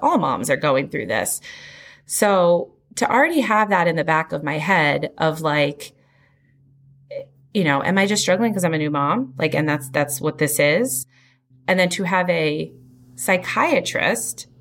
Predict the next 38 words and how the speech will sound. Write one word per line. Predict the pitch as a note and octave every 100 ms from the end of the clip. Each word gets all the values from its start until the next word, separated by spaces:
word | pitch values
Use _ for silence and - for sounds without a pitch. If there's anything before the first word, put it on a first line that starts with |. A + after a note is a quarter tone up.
| - -
basically | G3 G3 F#3+ F#3 E3 D#3
repeat | D#3+ E3 E3 A3+ A3
that | F#3 E3 -
back | D#3+ A3 -
to | -
me. | D3 C3 - E3 - - - - - - - - - - -
The | G3+ G#3+
one | G#3 A#3+
thing | C4 B3
I | G#3+
will | G3 F#3
say | - G3+ G3
is | F#3 -
I | F3 F#3+
had | G#3+ G#3
joined | - F3+ F3 F3
an | D#3+
online | - D#3+ D#3+ D#3+ D3+ D3 D3 D3+ D3+ - _ _
A | E3+ D#3
D | D3+
H | D3 -
D | D#3 C#3+ - -
coaching | - F3 F3+ F3
group | G3 G#3+ A3+ - - - - - - - - - -
in, | B2+ D#3+ D3 -
in | - F3 F3 D#3+
April | D3+ D3+ - C#3+
when | D#3
I | D3
first | C#3 - D3 C#3 - -
thought | D3+
I | C#3
was | C3+ -
gonna | - C#3+ C3 C3
have | D#3 C#3
my | C#3+
appointment. | C3+ - - - - -
And | E3 D#3+